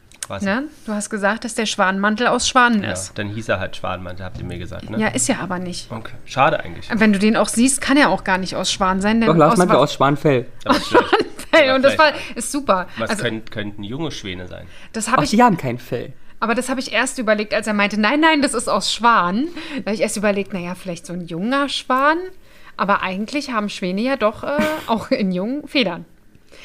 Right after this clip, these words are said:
Speaker 2: Ja, also hast du jetzt auch noch was dazu gelernt? Es
Speaker 1: Ich hab auch was dazu gelernt. Hast
Speaker 2: es
Speaker 1: du aber das Outfit gefunden, wo der Schwan Kopf um sie rumgewickelt ist? Aber ich glaub, das war nicht hier drin, sondern in dem anderen. Das hab ich jetzt nicht gelesen.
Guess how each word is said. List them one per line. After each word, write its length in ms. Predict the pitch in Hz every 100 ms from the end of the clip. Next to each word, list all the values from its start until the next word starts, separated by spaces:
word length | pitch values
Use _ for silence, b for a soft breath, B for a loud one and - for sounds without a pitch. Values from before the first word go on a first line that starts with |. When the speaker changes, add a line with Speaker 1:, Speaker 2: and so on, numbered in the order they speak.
| B B
Speaker 2:
Ja, 200 | 226 170 -
also 160 | 226 254
hast 160 | 254
du 60 | 262
jetzt 140 | 247
auch 80 | -
noch 120 | 247
was 120 | 285 277
dazu 280 | 294 294
gelernt? 640 | 277 294 294 285 285 330 -
Es 200 | 240 -
Speaker 1:
Ich 100 | -
hab 80 | -
auch 160 | -
was 60 | 151
dazu 220 | 156 -
gelernt. 180 | 165 165
Hast 120 | 143
Speaker 2:
es 40 | 247
Speaker 1:
du 60 |
aber 160 | 139 139
das 160 | 120 -
Outfit 380 | 117 123 139 -
gefunden, 360 | 131 139 131
wo 40 | 123
der 160 | 120
Schwan 640 | 110 - 107 104 113 123 113
Kopf 380 | - - - -
um 180 | 165 165
sie 100 | 139
rumgewickelt 680 | 120 156 175 202 - 101 110
ist? 100 | 143
Aber 80 | 113
ich 60 |
glaub, 160 | 113 113
das 160 | 113 -
war 120 | 117
nicht 120 | 117
hier 200 | - 135
drin, 220 | 139 120 117
sondern 200 | 113 110
in 60 |
dem 140 | 110 107
anderen. 300 | 110 113 104
Das 100 | -
hab 60 |
ich 100 | 104
jetzt 160 | 90 -
nicht 120 | -
gelesen. 180 | 107